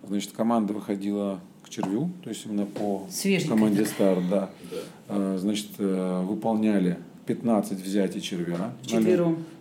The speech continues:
Speaker 1: на любое плечо вчетвером, то есть не было никакого регламента, то есть можно было на одно плечо брать, можно было делать смены, это на ваше усмотрение.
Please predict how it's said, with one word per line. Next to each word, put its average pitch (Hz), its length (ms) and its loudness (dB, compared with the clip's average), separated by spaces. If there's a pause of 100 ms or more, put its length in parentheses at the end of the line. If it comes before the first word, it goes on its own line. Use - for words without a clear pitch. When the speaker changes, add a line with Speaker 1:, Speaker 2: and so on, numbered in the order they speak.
Speaker 1:
на 113 140 4
любое 110 360 4
плечо 101 480 0
вчетвером, 101 640 -4
то 95 80 -8
есть 92 140 -8
не 107 140 -2
было 95 160 -2
никакого 98 420 -6
регламента, 113 460 -4
то - 100 -12
есть 98 140 -10
можно 98 260 -4
было 90 160 -6
на 90 140 -4
одно 120 240 0
плечо 131 340 -4
брать, 113 340 -4
можно 95 280 -8
было 92 180 -6
делать 90 240 -8
смены, 117 300 -2 (100)
это - 60 -16 (100)
на 98 220 -6
ваше 92 240 -8
усмотрение. 87 540 -8